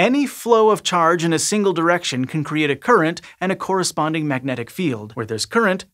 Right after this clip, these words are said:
there should be a field. And it just so happens that our oceans contain a heck of a lot of charge in the form of ions. Ocean water is salty because it contains minerals like sodium chloride,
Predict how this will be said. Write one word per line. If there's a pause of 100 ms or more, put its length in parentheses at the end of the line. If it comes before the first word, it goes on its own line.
there
should
be
a
field.
And
it
just
so
happens
that
our
oceans (200)
contain
a
heck
of
a
lot
of
charge (160)
in
the
form
of (120)
ions.
Ocean
water
is
salty
because
it
contains
minerals
like
sodium
chloride,